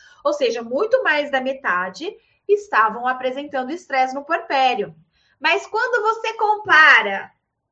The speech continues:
essa prevalência do puerpério com a prevalência da gestação, fica muito claro que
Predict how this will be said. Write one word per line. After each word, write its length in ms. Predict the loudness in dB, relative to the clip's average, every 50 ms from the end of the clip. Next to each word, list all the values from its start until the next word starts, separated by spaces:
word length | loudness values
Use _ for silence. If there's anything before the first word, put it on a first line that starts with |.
| _ _ _
essa 320 | -6 -6 -6 -4 -4 -6
prevalência 720 | -4 -2 -2 -2 0 0 -2 -2 -2 -4 -6 -4 -4 -2
do 120 | -2 -2 0
puerpério 500 | 0 -2 -4 -2 -2 0 0 0 0 0
com 60 | 0
a 60 | -2
prevalência 720 | 0 0 -2 0 0 0 -2 -2 -2 -6 -6 -6 -8 -8
da 160 | -6 -4 -6
gestação, 800 | -6 -8 -10 -14 -14 -16 -18 -12 _ -4 -4 -4 -4 -8 -12 -16 _ _ _ _ _ _ _ _
fica 320 | -4 -4 -2 0 0 -2
muito 720 | -2 -4 -8 -8 -8 -8 -10 -12 -12 _ -2 -2 -2 -2 -10 _
claro 840 | -14 -6 -2 0 2 2 4 4 4 2 2 0 -4 -10 -12 -14 _ _ _ _ _ _ _ _ _ _ _ _ _ _ _ _ _ _ _ _ _ _ _ _ _ _
que 480 | -2 0 2 2 2 0 -4 -6 -14